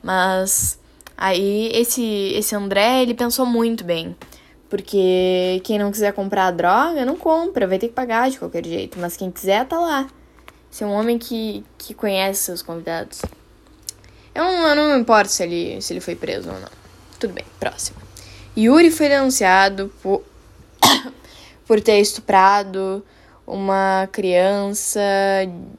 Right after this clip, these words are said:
de quinze anos, o nome dela era Luana,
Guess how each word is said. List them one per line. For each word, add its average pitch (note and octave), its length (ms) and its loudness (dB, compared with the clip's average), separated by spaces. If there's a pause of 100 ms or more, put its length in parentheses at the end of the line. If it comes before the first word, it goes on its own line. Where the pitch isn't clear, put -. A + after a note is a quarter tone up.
de F3+ 220 -8
quinze F#3 420 -4
anos, G3+ 840 2
o F#3 40 -10
nome F#3 200 -6
dela F3 480 2 (100)
era F3 240 -2
Luana, F3+ 500 2